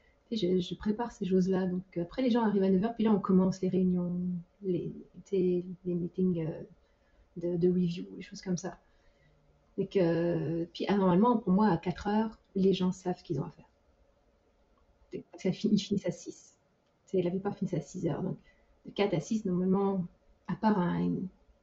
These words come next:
qu'il arrive quelque chose de vraiment grave, <laughs> un gros bug, il n'y a plus d'électricité, tout a shutté down, tout a brûlé. Bon, je peux rien faire de toute manière, <laughs> mais normalement, ils savent ce qu'ils ont à faire, tu sais. Donc, euh, c'est ça. En général, les, euh,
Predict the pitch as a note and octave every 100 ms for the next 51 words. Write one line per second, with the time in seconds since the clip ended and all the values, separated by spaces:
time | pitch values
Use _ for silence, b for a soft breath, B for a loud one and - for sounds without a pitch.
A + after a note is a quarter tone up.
0 | - - F#3 F#3+ F#3 F3 - F#3 F3 F3+
1 | F3+ F3+ E3 F3+ B3+ C#4+ D4 E4 - -
2 | - - - - _ _ _ G3 F3 D#3
3 | D3+ B3+ C4+ G3 A3+ A3 A#3 E4+ F4 E4
4 | E4+ - E4+ - C#4 - D#4+ E4+ D#4+ C#4+
5 | - D#4 C4 C#4+ E4 D4+ - A3+ G3+ A3+
6 | E4+ A#3 F#3 B B B B - F#3 F#3+
7 | F3+ E3+ F#3+ - - F#3+ F#3+ G#3+ - B3+
8 | G3+ G#3+ - - b b G#3 G#3 G#3 C#4
9 | B3 A3 G#3+ - G3 F3+ F3+ F3+ F3 -
10 | F3 - _ _ _ _ _ _ _ -
11 | _ F#3 - F#3+ F#3 D#3+ E3 F3+ - -
12 | - F3+ G#3+ G#3 - D#3+ F#3+ F#3+ F#3+ G3
13 | G3 G3+ A3 A3 G3+ G3+